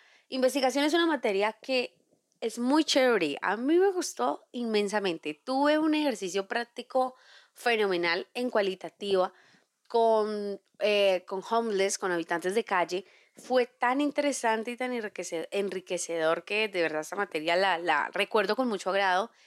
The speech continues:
Y qué chévere que estudiantes podamos recordar las materias con agrado. Si alguno que me está escuchando es profesor, es necesario que tengamos la intención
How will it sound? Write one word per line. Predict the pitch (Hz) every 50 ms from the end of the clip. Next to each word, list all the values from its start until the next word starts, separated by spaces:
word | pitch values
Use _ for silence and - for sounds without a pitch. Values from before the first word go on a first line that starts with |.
| _ _
Y | - 226
qué | - 247 233
chévere | - 254 262 277 302
que | 294
estudiantes | 330 - - 247 220 208 214 220 226 220 220 220 - 285 294 -
podamos | - - 302 302 254 202 175 185 196 208
recordar | 226 247 - 247 214 180 170 160
las | 165 175
materias | 202 214 202 - _ 196 196 202 208 214 226 269 - - _ - - _ _ _ _ _ _ _
con | - 277 269 269 262 - -
agrado. | - 190 165 151 - - 202 202 185 180 165 156 156 147 147 - _ _
Si | - - -
alguno | 180 196 196 196 262 320 330 311 330 320
que | 302
me | 277 262
está | 214
escuchando | 196 - - 233 - 247 240 240 247
es | 233
profesor, | - 262 247 247 220 185 202 202 175 - - _ - - - - _ _ _ _ _
es | - 208 196
necesario | 214 202 220 233 254 220 - - 226 202 202 202 226 - _
que | - 254 240
tengamos | - - 233 214 196 180 180 190 196 220 247 262 277 320 311 - - - - - _ _ _ _ _
la | 233 233 311 - - _ -
intención | 294 311 320 311 294 254 208 190 185 - - - - 254 269 294 294 285 262 226 190 165 170